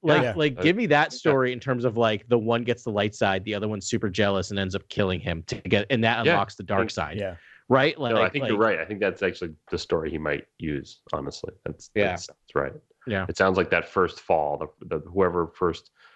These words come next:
Speaker 2: sort of falls, that might be the, the drama that's,
Speaker 1: Like
Speaker 2: that he seeks. Yeah.
Speaker 1: Wouldn't that be, 'cause part of me is just like, you would think without any training, people would automatically fa-, fall to the dark side. But what if the story is the opposite, is that, like, the origin of the Force or the, or, or the dawn of the Force is that most people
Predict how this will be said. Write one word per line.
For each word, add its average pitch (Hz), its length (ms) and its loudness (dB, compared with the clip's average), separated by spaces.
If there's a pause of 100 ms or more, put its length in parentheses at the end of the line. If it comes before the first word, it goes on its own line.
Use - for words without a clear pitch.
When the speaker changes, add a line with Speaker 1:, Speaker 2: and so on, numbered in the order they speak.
(320)
Speaker 2:
sort 85 220 0
of 76 100 -8
falls, 73 640 -2
that 80 160 -4
might 78 180 -4
be 73 60 -4
the, 73 280 -4
the 67 80 -14
drama 71 480 -2
that's, - 300 -8
Speaker 1:
Like - 100 -10 (580)
Speaker 2:
that - 100 -8
he - 80 -8
seeks. - 480 -10 (220)
Yeah. - 60 -16 (140)
Speaker 1:
Wouldn't 226 220 6
that 160 140 2
be, 147 80 -4
'cause 123 140 -4
part 170 180 2
of 233 60 -2
me 196 60 0
is 131 60 -2
just 117 160 -6
like, 104 160 0
you 113 60 -2
would 110 100 -2
think 170 140 2
without 127 180 4
any 117 160 -4
training, 104 360 -2
people 98 200 -4
would 98 140 0
automatically 98 520 0
fa-, - 300 0
fall 98 180 0
to 113 60 -6
the 92 80 -2
dark 90 220 -2
side. 117 180 4
But 110 60 0
what 113 140 4
if 143 60 0
the 143 60 -6
story 135 200 2
is 104 60 0
the 104 100 -2
opposite, - 340 -4
is 92 100 -14
that, 101 240 -2
like, 92 320 -2 (800)
the 120 220 4
origin 127 380 4
of 117 80 2
the 104 60 2
Force 104 360 0
or 104 60 -4
the, 92 180 -2 (100)
or, 101 240 0
or 107 120 2
the 95 80 0
dawn 123 240 4
of 139 60 -2
the 117 40 -4
Force 104 220 -4
is - 60 -16
that 98 120 -6
most 110 160 0
people 104 500 0